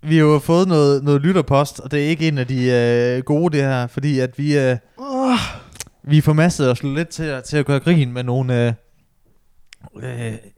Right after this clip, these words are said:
Speaker 1: nogle af dem, der, der kører med afdøde mink. Nogle af de lastbilchauffører, hvor vi... Så
Speaker 2: Ja.
Speaker 1: der har været nogle sager med nogle... Øh,
Speaker 2: Ikke helt gode.
Speaker 1: øh, nogen, der ligesom har belagt, øh, diverse motor-landeveje med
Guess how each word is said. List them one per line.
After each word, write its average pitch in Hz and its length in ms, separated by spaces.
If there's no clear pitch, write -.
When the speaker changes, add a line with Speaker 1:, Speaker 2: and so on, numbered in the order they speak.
Speaker 1:
nogle 156 220
af 156 60
dem, 147 200
der, 139 80
der 131 80
kører 156 500
med 120 360
afdøde 135 460
mink. 131 360
Nogle 135 100
af 139 140
de 127 60
lastbilchauffører, 123 840
hvor 123 180
vi... 113 240
Så - 120
Speaker 2:
Ja. 175 60
Speaker 1:
der 170 60
har 170 80
været 190 180
nogle 180 140
sager 170 540
med 135 200
nogle... 131 320
Øh, 120 320
Speaker 2:
Ikke 208 140
helt 247 160
gode. 160 360
Speaker 1:
øh, 160 60
nogen, 165 180
der 165 60
ligesom 156 220
har 151 100
belagt, 143 680
øh, 123 640
diverse 139 440
motor-landeveje 135 1300
med 139 320